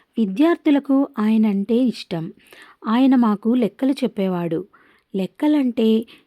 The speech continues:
ఇష్టం లేని నాకు కూడా ఆయనంటే ఇష్టం. ఒకరోజు క్లాసులో ఒక చిత్రం జరిగింది. అంతకుముందు మా మేస్టారు మాకు నాలుగు లెక్కలిచ్చి ఇంటి వద్ద చేసుకురమ్మన్నాడు.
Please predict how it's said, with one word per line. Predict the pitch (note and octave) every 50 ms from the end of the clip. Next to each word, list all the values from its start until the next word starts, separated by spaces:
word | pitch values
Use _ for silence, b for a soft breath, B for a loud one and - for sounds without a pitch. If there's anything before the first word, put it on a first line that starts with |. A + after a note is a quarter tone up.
| b _ _
ఇష్టం | F3+ - - - B3+ C4 C4+
లేని | C#4 C#4 C4 B3 A#3 A#3
నాకు | G3+ F3+ D#3+ E3+ F#3 - A3+
కూడా | F#3 - G#3 G3 G3+ C4+ D#4 D#4+ - _ _ _ _ -
ఆయనంటే | A3 A3+ A#3 A3+ G#3+ G3 F#3+ F3 F3 F3 B3+ C4+
ఇష్టం. | C#4+ C4 G3+ - - - - F3 D3+ - - b b b b b b b b b _ _
ఒకరోజు | A3+ A3 - D4+ A#3+ B3 G#3+ A3 C4 D4 E4+
క్లాసులో | - - B3 G#3+ G#3+ A3 G#3+ - G#3+ G3+ G3+ G#3 - - -
ఒక | - -
చిత్రం | A3 - G3+ E3 - - G#3 A3+ B3+ C#4
జరిగింది. | C#4 B3 A3 G#3 G3+ G3 F#3 F3 E3 D3+ - b b b b b b b b _ -
అంతకుముందు | G#3+ A3+ B3 - D#4 - - A3+ G#3 G3 G#3 A#3+ D#4
మా | E4 D#4+ C#4 B3+
మేస్టారు | A3+ G3+ F#3 F#3 F#3+ - - - B3+ A3+ G#3+ G3 A3+ C#4+ E4+ C#4+ b b b b b b b _
మాకు | A3 A3 A3+ A3 -
నాలుగు | A3 G#3 G3+ F#3+ G3 F#3+ F#3 - F#3
లెక్కలిచ్చి | E3+ D#3+ - - C4 C4 B3 F3+ - - F#4 F4+ D4+ G#3+ b b b b b b
ఇంటి | - G#3 G#3+ A#3 E4 D#4
వద్ద | C#4+ C4+ A3+ F3+ A3+
చేసుకురమ్మన్నాడు. | C4 - C#4 C4 A3+ - - - B3 A#3 G#3+ G3 G3 G3 F#3+ F#3 F#3 F3+ E3+ E3 E3 D#3+ -